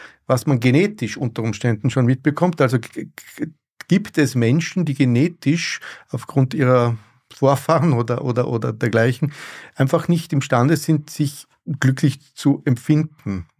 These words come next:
Oder ist das, ist das, ist das ein, ein, ein, ein, ein, ein Schicksal, das man sich sozusagen selbst irgendwo oder die, die man ausgeliefert ist in der Kindheit und da die Prägungen sind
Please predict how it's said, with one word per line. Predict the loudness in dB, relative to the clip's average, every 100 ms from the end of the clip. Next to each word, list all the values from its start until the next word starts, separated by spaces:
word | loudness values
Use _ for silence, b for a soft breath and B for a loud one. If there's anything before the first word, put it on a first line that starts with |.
| _
Oder | -2 0
ist | 0 2
das, | 0 0 -4
ist | -4 0
das, | 0
ist | 0 -2 -2
das | 0
ein, | 2 2 0 B B B B
ein, | 0 2 2
ein, | 0 -2 -2
ein, | -2 -2 -2
ein, | -2
ein | 0 -2 -2 0
Schicksal, | 0 2 0
das | 2 2
man | 0
sich | -2 -4
sozusagen | -2 0 0
selbst | 0 0 0 -2 -2
irgendwo | -2 0 2 2 2
oder | 0 -2
die, | -2 -6 -4
die | 0
man | 0
ausgeliefert | 2 0 0 -2 0 -2
ist | -4 -6 -10
in | -2
der | 0
Kindheit | 2 0 2 2 2 -4
und | -10 -4
da | 0 0
die | 0
Prägungen | 0 0 0 -2
sind | -2 -4